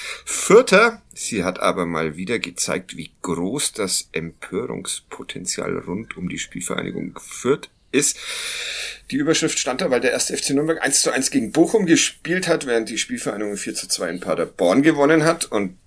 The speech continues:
deshalb die Spielvereinigung noch Chancen auf den direkten Aufstieg hatte. Aber, naja, wir müssen uns vielleicht dafür entschuldigen, weil heute, am Montag, den vierundzwanzigsten Mai zweitausendeinundzwanzig, wissen wir, dass es nicht dieses eins zu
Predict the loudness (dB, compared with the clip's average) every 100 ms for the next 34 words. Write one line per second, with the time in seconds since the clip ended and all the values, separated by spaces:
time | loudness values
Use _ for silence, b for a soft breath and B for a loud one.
0 | 2 4 6 4 4 0 -4 -2 4 6
1 | 6 2 0 -2 0 0 0 2 2 2
2 | 0 -2 -4 -2 -2 -2 -2 -2 -4 -6
3 | -6 -8 -4 -4 -4 -8 -10 -8 -4 -2
4 | 0 4 4 2 B B B B B B
5 | B 0 4 6 6 6 8 4 0 4
6 | 6 8 8 6 2 B B -6 0 2
7 | 2 2 -2 -2 -2 -2 -4 0 0 0
8 | -2 -4 -2 -2 0 2 2 0 -8 -16
9 | -2 4 4 4 2 2 2 2 -4 -2
10 | 0 0 0 -2 -4 -6 -6 -6 -6 -4
11 | -4 -4 -4 -4 -4 -4 -6 -6 -6 -6
12 | -4 -4 -6 -4 -2 0 2 2 2 0
13 | 0 0 -2 -4 -4 -2 0 0 -2 -6